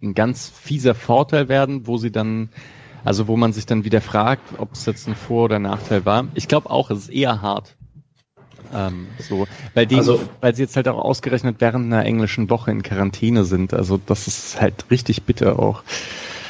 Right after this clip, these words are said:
Speaker 1: Äh, ja, und ich weiß nicht, also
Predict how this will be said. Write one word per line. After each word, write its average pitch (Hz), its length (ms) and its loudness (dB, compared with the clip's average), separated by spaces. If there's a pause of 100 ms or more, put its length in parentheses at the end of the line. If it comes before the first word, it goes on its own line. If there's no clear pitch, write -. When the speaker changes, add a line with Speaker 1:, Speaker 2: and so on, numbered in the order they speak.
(180)
Speaker 1:
Äh, 98 400 2 (540)
ja, 98 400 0 (240)
und 107 320 0
ich - 120 -4
weiß 113 240 2
nicht, 104 160 -4
also 104 220 -2